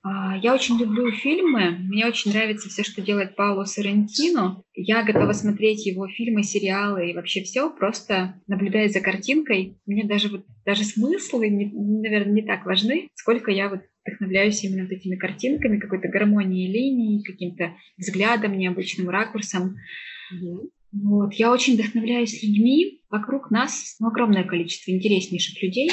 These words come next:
Speaker 1: и обычно все самое такое магическое, интересное начинается, когда мы, ну, друг на друга открытыми глазами смотрим, друг к другу внимательны.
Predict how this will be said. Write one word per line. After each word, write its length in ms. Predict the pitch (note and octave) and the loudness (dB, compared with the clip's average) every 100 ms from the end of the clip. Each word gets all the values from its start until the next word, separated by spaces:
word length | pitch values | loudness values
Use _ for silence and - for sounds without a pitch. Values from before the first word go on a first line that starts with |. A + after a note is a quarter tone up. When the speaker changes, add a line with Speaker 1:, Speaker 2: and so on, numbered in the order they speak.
| G4 | -2
Speaker 1:
и 100 | - | -2
обычно 540 | F#3 F#3+ C4+ - A3 G#3 | -2 -2 -2 0 0 -2
все 140 | - A3+ | -4 -2
самое 540 | A#3+ A3+ G3 F#3+ G3+ | 2 4 4 4 0
такое 480 | G3+ G#3 G3+ F3+ F#3+ G#3 - | -4 0 2 2 -2 -6 0
магическое, 920 | G3+ A3 B3 C4 C#4 - G#3 G3 G3 | 4 4 4 2 0 2 2 4 2
интересное 520 | F#3+ G3+ G#3+ B3 A3+ | 0 0 0 0 -2
начинается, 540 | F#3+ F3+ F#3+ G#3 A3 - | -2 -2 -2 -2 -4 -8
когда 260 | F#3 F#3 G#3 | -6 -2 0
мы, 260 | G3 - - | 0 -6 -8
ну, 220 | G#3+ G3+ | 0 0
друг 220 | G3 G#3 | 0 0
на 60 | G3 | 0
друга 240 | A3+ G#3 | 2 2
открытыми 380 | F#3+ - G#3 F#3 | 2 0 0 2
глазами 400 | F#3 G#3 G#3 F#3 | 2 4 4 2
смотрим, 600 | F3+ - E4 - F3+ F#3 | -2 -4 -4 -2 -2 -2
друг 140 | F#3+ G3 | -6 -4
к 60 | |
другу 420 | G#3 A3 F#3+ F#3 - | -4 -2 -2 -4 -6
внимательны. 720 | F#3+ G3+ A#3+ C4 A#3 F3+ F3 | -2 0 0 -2 -4 -4 -6